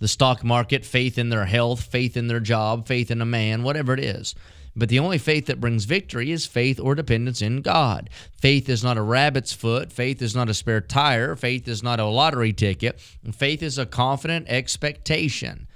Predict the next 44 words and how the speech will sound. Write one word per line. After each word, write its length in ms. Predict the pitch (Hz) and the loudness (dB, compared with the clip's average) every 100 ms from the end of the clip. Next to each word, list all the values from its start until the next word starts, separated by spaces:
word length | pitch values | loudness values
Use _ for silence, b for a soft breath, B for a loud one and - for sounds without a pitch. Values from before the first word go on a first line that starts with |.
| B B | B B
that 160 | 117 110 | -2 0
what 180 | 123 110 | 0 4
God 320 | 117 123 147 | 4 4 4
has 200 | 147 156 | 2 0
promised 460 | - 143 151 147 156 | 0 0 0 -4 -4
in 120 | 156 | -4
His 120 | 160 | -4
Word 440 | 131 120 117 139 | 0 2 2 0
will 280 | 139 120 123 | -2 -2 0
come 300 | 131 113 113 | 0 -2 0
to 80 | 120 | -2
pass. 560 | - 139 135 107 - - | 2 2 2 0 -4 -10
Faith 520 | - 170 165 - - B B B | -2 2 2 0 -12 B B B
is 300 | 117 117 113 | 4 4 4
the 140 | 127 143 | 0 0
victory 540 | 170 175 - - 117 | 0 -2 -4 -2 0
that 140 | 131 | 2
overcomes 600 | 117 113 123 107 101 104 | 2 2 0 0 0 0
this 240 | 90 101 - | 0 -2 -2
world. 440 | - 170 147 - - B B - | -4 -4 -4 -8 -14 B B -2
Now, 140 | 127 | 0
you 200 | 131 123 | 2 0
read 180 | 135 175 | -4 -6
the 100 | 147 | -2
Old 220 | 139 127 | 0 -2
Testament, 640 | - 135 120 - 92 104 - B B B | -2 -2 -2 -4 -2 -2 -6 B B B
and 200 | 110 113 | 2 2
you 80 | |
find 280 | 110 135 131 | 2 2 2
many 180 | 143 170 | 0 0
of 60 | 127 | -4
the 60 | |
characters 560 | 117 - 135 117 131 120 | -2 0 0 0 -2 -2
we're 60 | |
gonna 180 | 120 113 | 0 0
talk 300 | 101 127 127 | 2 0 0
about 180 | 113 107 | 0 0
in 60 | 104 | 2
this 180 | 98 | -2
chapter 560 | - - 147 151 - 110 | -2 0 0 0 -2 -2
and 80 | 110 | 2
have 220 | 123 139 | 0 0
talked 280 | 117 104 - | -2 -2 -2
about, 460 | 92 92 104 - | -4 -2 -2 -4